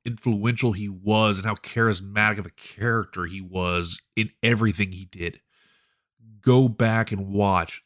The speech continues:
the stuff he did as Razor Ramon. He was a hundred percent just a different kind of character.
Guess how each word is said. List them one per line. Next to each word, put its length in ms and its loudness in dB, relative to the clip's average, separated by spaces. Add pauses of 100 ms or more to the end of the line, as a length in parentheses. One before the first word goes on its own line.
the 80 0
stuff 240 2
he 100 2
did 340 2
as 240 2
Razor 600 2
Ramon. 560 0 (400)
He 260 2
was 220 4
a 80 0
hundred 420 -4
percent 640 -2
just 180 0
a 80 2
different 800 0
kind 400 -2
of 140 -2
character. 680 0